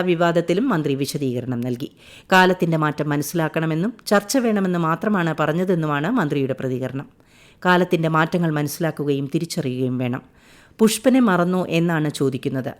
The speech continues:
ആരും ഒന്നും മറന്നിട്ടില്ല, ധനമന്ത്രി പറഞ്ഞു. നാൽപത് വർഷം മുമ്പ് ട്രാക്ടറിനെതിരെ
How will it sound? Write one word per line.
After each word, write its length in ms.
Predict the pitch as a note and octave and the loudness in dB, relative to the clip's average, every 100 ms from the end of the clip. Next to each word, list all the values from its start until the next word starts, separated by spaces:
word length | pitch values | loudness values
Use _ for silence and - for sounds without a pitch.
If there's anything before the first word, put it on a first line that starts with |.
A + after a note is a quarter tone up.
| - | -2
ആരും 320 | D#3+ D#3+ G#3+ - | 0 2 0 -4
ഒന്നും 300 | F3 E3+ G3+ G#3+ | 0 2 4 2
മറന്നിട്ടില്ല, 560 | D3 C#3+ D3+ C#3 A#2 B2 _ C3 | 0 -2 -4 -4 -6 -8 _ -6
ധനമന്ത്രി 420 | D#3+ D#3 D3+ C#3 | -2 -2 -2 -4
പറഞ്ഞു. 260 | B2+ A#2+ C3+ _ - - | -6 -10 -12 _ -20 -6
നാൽപത് 420 | G3 G3 A3 B3 B3 | 4 4 6 4 2
വർഷം 320 | G3+ - F#3 | 2 2 0
മുമ്പ് 240 | F3+ E3+ F3 - | 2 2 0 -2
ട്രാക്ടറിനെതിരെ 880 | F3 E3+ E3+ G#3+ G3+ F#3+ D#3+ D#3+ E3 | 0 0 0 -2 0 0 0 0 0